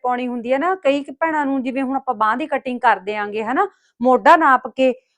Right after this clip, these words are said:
ਉਹਦੇ ਵਿੱਚ ਨਾ ਜਦੋਂ ਆਪਾਂ ਪੂਰੇ ਸੂਟ ਦੀ ਕਟਿੰਗ ਦੱਸਦੇ ਹਾਂ, ਉਹਦੇ ਵਿੱਚ ਕਈ ਵਾਰੀ ਸਮਝ ਨਹੀਂ ਲੱਗਦੀ ਹੁੰਦੀ। ਮੈਂ ਕਿਹਾ ਇੱਕ ਸਪੈਸ਼ਲ ਵੀਡੀਓ ਆਪਾਂ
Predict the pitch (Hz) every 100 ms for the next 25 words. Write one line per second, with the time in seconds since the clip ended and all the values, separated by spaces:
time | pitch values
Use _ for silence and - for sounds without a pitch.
0 | - 277 294 370 370 370 339 381 370 277
1 | 349 302 302 320 - 285 233 226 277 269
2 | 262 247 254 233 262 254 247 302 294 269
3 | 269 302 302 269 226 233 311 247 175 175
4 | 202 208 208 277 285 320 330 311 - 254
5 | 233 294 285 247 254 320 294 277 277